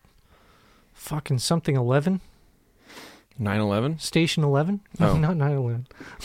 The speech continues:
Speaker 1: <laughs> Station eleven. It's about, like,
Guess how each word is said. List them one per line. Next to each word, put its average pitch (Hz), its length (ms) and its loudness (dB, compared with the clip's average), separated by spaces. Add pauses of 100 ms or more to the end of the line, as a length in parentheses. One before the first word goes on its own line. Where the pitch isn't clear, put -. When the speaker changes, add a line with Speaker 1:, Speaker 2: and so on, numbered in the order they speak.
(240)
Speaker 1:
<laughs> - 640 -6
Station 170 440 4
eleven. 131 320 2
It's 131 140 0
about, 147 240 4
like, 151 360 0